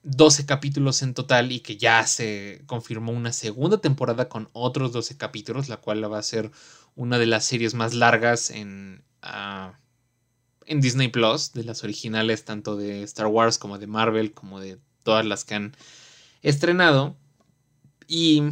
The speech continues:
ah, bueno, anteriormente tenía una fecha de estreno para finales de agosto, pero ahora se confirmó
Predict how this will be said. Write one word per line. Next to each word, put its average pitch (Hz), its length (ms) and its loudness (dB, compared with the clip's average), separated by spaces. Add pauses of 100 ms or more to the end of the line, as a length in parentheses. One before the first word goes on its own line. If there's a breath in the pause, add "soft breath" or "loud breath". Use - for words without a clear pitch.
(160)
ah, 113 380 0
bueno, 147 220 8
anteriormente 147 640 6
tenía 123 340 -2
una 131 180 0
fecha 139 240 -4
de 127 80 0
estreno 123 400 -6
para 107 160 -6
finales 117 600 -4
de 117 360 -2 (440 soft breath)
agosto, 160 840 6
pero 147 240 8
ahora 143 300 10
se - 140 -2
confirmó 127 720 -2